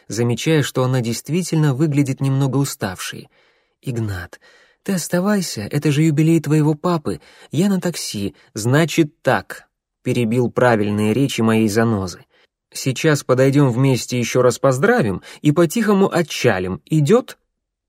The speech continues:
Получив утвердительный кивок, удовлетворенно улыбнулся. «Тебя сразу отвезти домой или прогуляемся по набережной?» —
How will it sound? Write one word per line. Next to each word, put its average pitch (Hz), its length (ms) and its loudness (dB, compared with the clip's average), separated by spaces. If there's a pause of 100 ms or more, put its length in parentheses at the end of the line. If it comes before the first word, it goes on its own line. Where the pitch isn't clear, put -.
(180)
Получив 120 460 -2
утвердительный 113 720 -4
кивок, 131 420 -4 (160)
удовлетворенно 123 840 0
улыбнулся. 107 840 -6 (580)
«Тебя 113 320 2
сразу 170 380 2
отвезти 113 380 -2
домой 101 380 -2
или 113 460 0
прогуляемся 110 720 0
по 101 120 0
набережной?» — 117 720 -4